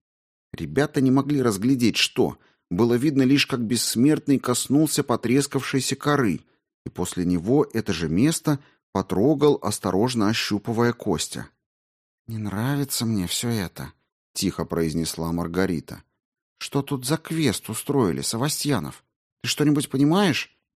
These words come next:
Никита качнул головой и приложил палец к губам. Бессмертный с мальчиком отошли от дуба и подходили к колодцу. Бессмертный придержал Костика за плечо,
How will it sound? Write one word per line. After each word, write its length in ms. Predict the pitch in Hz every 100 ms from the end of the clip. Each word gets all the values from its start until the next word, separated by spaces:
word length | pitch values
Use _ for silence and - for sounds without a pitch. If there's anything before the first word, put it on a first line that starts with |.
| _
Никита 560 | 95 101 90 107 92 87
качнул 500 | 92 - 95 92 87
головой 560 | 85 85 82 95 135
и 180 | 131 120
приложил 680 | 98 113 104 98 92 110 107
палец 440 | - 82 82 82
к 60 | 85
губам. 580 | 87 90 85 65 64 - _ _ _ _ _
Бессмертный 800 | - 76 92 - 139 160 160 147
с 120 | 139 -
мальчиком 580 | 127 151 - 143 131
отошли 480 | 131 117 120 - 117
от 260 | 107 92 82
дуба 320 | 131 156 147
и 160 | - 101
подходили 600 | 110 - 98 87 113 117
к 100 | -
колодцу. 680 | 117 107 85 - - - - _ _ _ _ _ _ _ _
Бессмертный 840 | 69 76 - - 87 120 131 139
придержал 680 | 131 107 90 92 80 101 107
Костика 520 | - 104 101 - -
за 120 | 80
плечо, 600 | 82 80 78 - 98 131